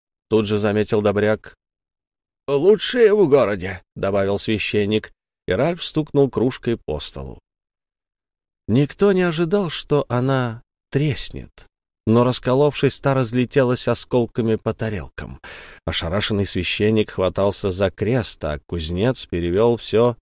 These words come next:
в шутку, мол, добряку больше не наливать, а то всю посуду перебьёт. Посмеявшись, все убрали осколки из своих тарелок и продолжили трапезу.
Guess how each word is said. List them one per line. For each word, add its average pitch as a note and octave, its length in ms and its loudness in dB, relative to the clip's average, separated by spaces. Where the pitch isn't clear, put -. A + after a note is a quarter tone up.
в - 40 -14
шутку, - 440 -4
мол, C#2+ 180 -8
добряку B2 600 0
больше C#3 440 0
не C3+ 140 2
наливать, F#2 640 -2
а D2+ 140 -4
то B2+ 260 -4
всю C3+ 260 -4
посуду C#3+ 460 -2
перебьёт. E2 540 -6
Посмеявшись, D#3+ 600 -2
все - 180 -2
убрали C3+ 400 2
осколки A#2+ 560 0
из A2 300 -4
своих G#2 340 -2
тарелок D#3 500 -2
и D3+ 160 0
продолжили G#2+ 640 0
трапезу. C2 600 -10